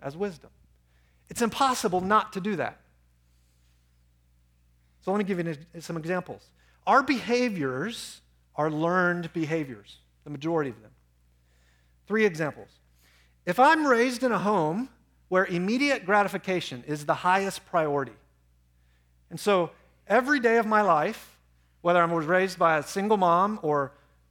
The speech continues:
a nuclear family, mom and dad, or an extended relative raised me, if the person in charge in the home models that life is about getting what you want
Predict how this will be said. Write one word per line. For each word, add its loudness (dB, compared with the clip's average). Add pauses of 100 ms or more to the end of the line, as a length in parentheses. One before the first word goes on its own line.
(140)
a -8
nuclear -2
family, -2
mom 0
and -4
dad, 2 (400)
or 4
an -4
extended -4
relative 0
raised -4
me, -10 (680)
if -2
the 0
person -2
in 0
charge 2
in -4
the -2
home -4 (760)
models 0 (880)
that -2
life 0
is -6
about -2
getting -2
what -4
you -4
want -6